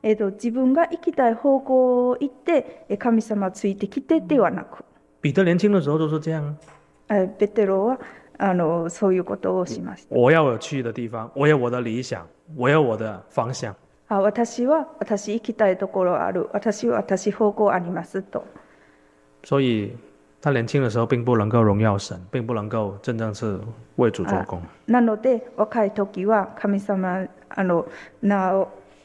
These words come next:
Speaker 1: あの、栄えることができませんでした。
Speaker 2: 他的方向跟主耶稣是不一样。
Speaker 1: 彼らの方向はイエス様と違う。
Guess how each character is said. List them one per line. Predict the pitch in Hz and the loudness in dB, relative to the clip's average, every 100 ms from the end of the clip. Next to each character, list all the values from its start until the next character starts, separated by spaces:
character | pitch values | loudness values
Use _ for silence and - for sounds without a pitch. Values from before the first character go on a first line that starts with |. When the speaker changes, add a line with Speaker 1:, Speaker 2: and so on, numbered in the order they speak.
| - | -2
Speaker 1:
あ | 202 | 0
の、 | 185 165 156 - - | 2 2 0 0 -6
栄 | 185 - 214 214 | -6 -4 0 2
え | 196 | 2
る | 202 | 0
こ | 226 | -2
と | 220 | -2
が | 170 175 | -4 -6
で | 175 | -8
き | - | -4
ま | 190 180 | -2 -2
せ | - 175 | -2 -2
ん | |
で | 170 | -2
し | 170 - | -6 -6
た。 | 185 - - - | -8 -8 -16 -2
Speaker 2:
他 | 226 | 2
的 | 202 | 4
方 | 196 180 | 4 4
向 | 180 | 4
跟 | 170 160 | 4 2
主 | 123 | 0
耶 | 117 | -2
稣 | 127 | -2
是 | 123 | -4
不 | 120 110 | -4 -4
一 | 104 | -4
样。 | 98 85 - _ _ | -8 -12 -20 _ _
Speaker 1:
彼 | - 277 262 | -2 2 2
ら | 214 | 0
の | 202 | -2
方 | 196 233 220 | 0 2 2
向 | 214 220 | 0 0
は | 233 226 - | 0 -4 -16
イ | - | -2
エ | 233 | -2
ス | - | 0
様 | 190 185 | -2 -2
と | 190 254 - - | 0 -2 -2 -14
違 | - | -16
う。 | 170 175 | -12 -12